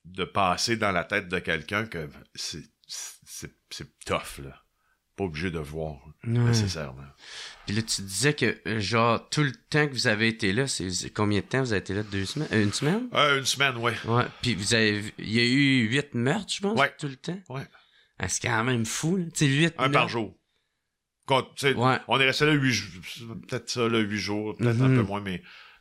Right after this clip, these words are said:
Speaker 1: euh, c'était un par jour, là, tu sais,
Speaker 2: Ah
Speaker 1: euh,
Speaker 2: ouais.
Speaker 1: puis on était, on n'était pas dans une, on n'était pas dans une période où il y en avait eu beaucoup, des
Speaker 2: Ah ouais.
Speaker 1: homicides. Puis il y en a eu un par jour.
Speaker 2: Sacrément pareil, hein. Puis, puis, puis en plus, c'est ça, parce que là, je vois que le temps avance.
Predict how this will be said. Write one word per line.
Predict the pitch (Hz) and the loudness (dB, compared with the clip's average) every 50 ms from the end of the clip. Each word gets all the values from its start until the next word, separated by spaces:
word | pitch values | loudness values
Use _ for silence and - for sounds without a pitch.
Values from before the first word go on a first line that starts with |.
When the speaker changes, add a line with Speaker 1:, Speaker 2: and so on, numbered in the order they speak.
| _ _ - - | _ _ -16 -10
Speaker 1:
euh, | - 95 92 90 90 92 90 87 90 87 | -4 -2 0 0 0 0 0 -2 -4 -4
c'était | - - - - 120 | -8 -6 0 2 4
un | 120 127 127 | 4 4 4
par | 123 123 110 90 | 4 2 0 0
jour, | 90 95 107 110 113 113 104 | -2 -4 -4 -4 -4 -4 -4
là, | 101 95 90 | -4 -4 -4
tu | - | -6
sais, | - 92 92 107 | -6 -4 0 2
Speaker 2:
Ah | 113 120 120 120 123 123 | 4 4 6 6 4 4
Speaker 1:
euh, | 120 113 | 4 2
Speaker 2:
ouais. | 101 - - | 2 0 -2
Speaker 1:
puis | - | 0
on | 104 101 98 | 0 2 2
était, | 101 95 - 113 110 110 110 95 85 | 0 0 2 4 4 4 4 2 0
on | 98 98 | -2 -2
n'était | 98 95 - - 98 | -2 -2 0 -2 -2
pas | - - - 123 123 120 113 110 113 - - - - - - - - _ _ _ | -2 0 2 2 4 4 4 2 -2 -6 -14 -20 -20 -20 -20 -20 -20 _ _ _
dans | - 95 92 104 101 98 95 | -16 -6 -2 0 2 2 2
une, | 87 87 98 98 95 92 87 82 73 65 _ - 82 104 | 0 -2 -6 -6 -6 -8 -10 -12 -14 -18 _ -14 -10 -6
on | 98 98 | -6 -6
n'était | 98 90 - 107 | -6 -6 -6 -4
pas | 85 - 123 | -2 0 0
dans | 117 113 104 95 | 0 0 0 -2
une | 87 95 85 | -4 -8 -8
période | - 104 95 92 98 104 107 101 | -4 -4 -2 0 0 0 0 -2
où | 98 92 92 | -4 -6 -6
il | 87 | -4
y | 87 92 | -4 -2
en | 90 90 | -2 -2
avait | 87 87 87 82 87 95 92 | -2 -4 -4 -4 -2 -4 -4
eu | 90 78 98 95 87 | -4 -4 -4 -6 -6
beaucoup, | 87 87 90 92 87 - - 101 87 - _ _ _ _ _ _ - | -6 -8 -8 -8 -8 -10 -12 -16 -16 -16 _ _ _ _ _ _ 0
des | 110 120 | 2 4
Speaker 2:
Ah | 123 | 6
ouais. | 127 127 | 6 6
Speaker 1:
homicides. | 127 131 131 131 131 123 110 73 67 - _ _ _ | 6 6 6 4 4 2 0 -2 -8 -16 _ _ _
Puis | - 90 | -10 -8
il | 87 | -8
y | |
en | 82 82 | -6 -6
a | |
eu | 82 82 85 | -6 -6 -6
un | 85 | -6
par | 82 - 82 76 73 | -4 -6 -6 -8 -8
jour. | 73 80 78 67 - _ _ _ _ _ _ | -10 -12 -12 -12 -16 _ _ _ _ _ _
Speaker 2:
Sacrément | - - - - - - - - - - - - - - - 82 80 80 - - - | -14 -10 -10 -10 -10 -10 -12 -12 -12 -10 -10 -10 -10 -10 -10 -12 -10 -4 -2 0 0
pareil, | 78 76 76 82 85 85 82 82 82 85 | 0 -2 -4 -4 -6 -4 -4 -4 -6 -6
hein. | 95 - _ _ - - - - - - | -8 -10 _ _ -20 -18 -18 -18 -12 -4
Puis, | - 139 147 | 0 0 0
puis, | 143 - 110 - - | 0 -2 -6 -6 -4
puis | - - - 135 135 131 - | -4 -2 0 2 2 2 2
en | 131 127 | 0 -2
plus, | 123 - 143 165 | -2 -2 0 0
c'est | 165 - - 127 | 2 2 2 2
ça, | 110 - - 175 | 2 2 2 2
parce | 175 - 123 - | 2 2 0 0
que | - 123 | 0 0
là, | 131 | 0
je | 127 110 | 0 0
vois | 135 131 | -2 -2
que | 131 - | -2 0
le | 117 110 | -2 0
temps | - - 135 139 123 | 2 2 2 4 4
avance. | 113 110 131 139 156 151 - | 2 2 2 2 2 2 0